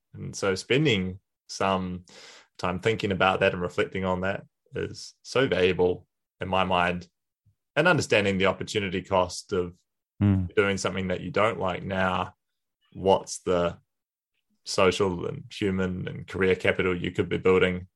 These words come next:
Speaker 1: somewhere else?
Speaker 2: Yeah. I mean, and, you know, there's, there's flip sides to it as well. Like, I mean, if, if I was still, you know, if, if I were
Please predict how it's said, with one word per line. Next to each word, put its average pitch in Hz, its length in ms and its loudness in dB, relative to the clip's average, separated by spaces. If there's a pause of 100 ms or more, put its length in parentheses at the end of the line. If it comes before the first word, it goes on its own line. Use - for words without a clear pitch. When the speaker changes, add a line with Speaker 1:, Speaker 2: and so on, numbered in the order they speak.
(640)
Speaker 1:
somewhere 90 380 2
else? 95 400 4 (760)
Speaker 2:
Yeah. 98 360 4 (100)
I 139 120 6
mean, 131 200 6
and, 117 400 2 (160)
you 135 80 0
know, 131 80 6
there's, 120 140 4
there's 123 240 0 (100)
flip - 160 2
sides 95 360 4
to 95 160 2
it 92 40 4
as 92 180 0
well. 107 260 4
Like, 92 220 -2
I 104 40 0
mean, 98 100 2
if, 98 180 -2
if - 200 -2
I 113 100 8
was 101 160 4
still, 95 400 2 (340)
you 113 100 2
know, 95 40 2
if, 101 140 -4
if - 200 0
I 101 180 6 (100)
were 104 420 6